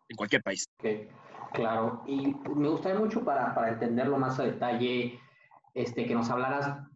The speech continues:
Speaker 2: obviamente, de los principales personajes del sistema, este, en el sector financiero, porque muchos nos casamos o nos asociamos con que el sector financiero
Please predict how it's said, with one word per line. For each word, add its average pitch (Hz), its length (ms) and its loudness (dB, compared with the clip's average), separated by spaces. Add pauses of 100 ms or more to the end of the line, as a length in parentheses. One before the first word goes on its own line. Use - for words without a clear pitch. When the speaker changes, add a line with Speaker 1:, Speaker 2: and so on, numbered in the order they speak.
(200)
Speaker 2:
obviamente, 139 420 2
de 127 120 2
los 117 160 2
principales 120 500 0
personajes 117 580 0
del 107 140 0
sistema, 117 840 0 (200)
este, 110 1040 0
en 113 160 0
el 117 80 2
sector 117 320 -2
financiero, 135 880 0
porque 123 420 0
muchos 151 320 4
nos 135 180 2
casamos 127 540 0
o 110 80 2
nos 110 120 0
asociamos 123 480 0
con 113 200 0
que 113 120 2
el 107 60 2
sector 127 300 -2
financiero 123 640 2